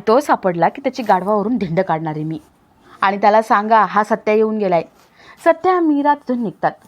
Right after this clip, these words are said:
सुजित टेबल खालून बाहेर येतो आणि म्हणतो, "आता मी पटकन इथून सटकतो, त्यांचा काही नेम नाही, कधी येतील ते."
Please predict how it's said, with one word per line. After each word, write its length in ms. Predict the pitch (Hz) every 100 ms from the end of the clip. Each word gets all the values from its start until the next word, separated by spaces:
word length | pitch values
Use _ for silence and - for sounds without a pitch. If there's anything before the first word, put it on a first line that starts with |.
| _ - - - _ _
सुजित 260 | 220 185 202 208
टेबल 220 | 180 220
खालून 220 | 226 220
बाहेर 220 | 226 185 240
येतो 180 | 226
आणि 100 | 214
म्हणतो, 360 | 226 226 175 - -
"आता 200 | 180 208
मी 80 | 214
पटकन 380 | 214 208 233
इथून 200 | 226 220
सटकतो, 520 | 214 202 190 - 180 - _ - _
त्यांचा 260 | 202 196 214
काही 180 | 226 220
नेम 240 | 220 233
नाही, 220 | 240 202 - -
कधी 240 | 190 220
येतील 320 | 277 262 262 226
ते." 260 | 208 196